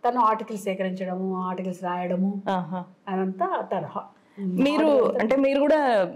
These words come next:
Speaker 2: ఆ, న్యూస్ ఆర్టికల్స్, అనాలిసిస్లు చేయగలరు?
Speaker 1: అంటే నేనంతా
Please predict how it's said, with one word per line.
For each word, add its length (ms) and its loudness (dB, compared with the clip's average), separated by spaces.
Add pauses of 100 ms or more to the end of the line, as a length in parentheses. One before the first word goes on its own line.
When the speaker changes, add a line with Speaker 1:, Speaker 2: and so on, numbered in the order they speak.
(160)
Speaker 2:
ఆ, 340 4 (180)
న్యూస్ 360 0
ఆర్టికల్స్, 520 0
అనాలిసిస్లు 840 0 (160)
చేయగలరు? 440 2 (760)
Speaker 1:
అంటే 160 -4
నేనంతా 500 0